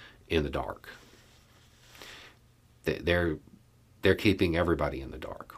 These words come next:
when it comes to certain things. And as long as it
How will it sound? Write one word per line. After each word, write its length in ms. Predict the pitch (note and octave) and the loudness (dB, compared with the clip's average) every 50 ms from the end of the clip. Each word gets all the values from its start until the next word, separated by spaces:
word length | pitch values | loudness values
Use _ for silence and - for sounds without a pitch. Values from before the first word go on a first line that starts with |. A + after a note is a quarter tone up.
| - - - | -20 -14 -8
when 100 | - D2+ | -6 -6
it 120 | D2 - | -6 -4
comes 240 | - D#2+ D#2 D2 - | -4 -4 -4 -2 0
to 340 | - E2 D#2+ E2+ D#2+ D#2+ - - | 2 2 2 2 0 -4 -6 -2
certain 400 | - - D#2 D2 - - C#2+ D2 | 0 2 2 2 0 -2 -6 -6
things. 580 | - G2+ G2+ D2+ C2 C2+ - - - - - - _ - - - - - - - - - - - - - _ - _ _ _ _ | -2 -2 -2 -2 -4 -8 -12 -12 -12 -12 -12 -14 _ -20 -20 -20 -20 -20 -20 -20 -20 -20 -20 -20 -20 -20 _ -20 _ _ _ _
And 260 | - F#2 F#2 F#2 - - - | 2 2 2 2 0 0 0
as 180 | F#2+ F#2 E2+ | 2 2 2
long 400 | E2 E2 F2 F#2 G2+ A2 A2+ G#2+ | 2 4 4 6 6 6 6 4
as 320 | G2 - - F2+ E2+ D#2+ F#2 | 4 2 2 2 2 2 2
it 240 | G2 G2+ F#2+ - | 2 2 0 -2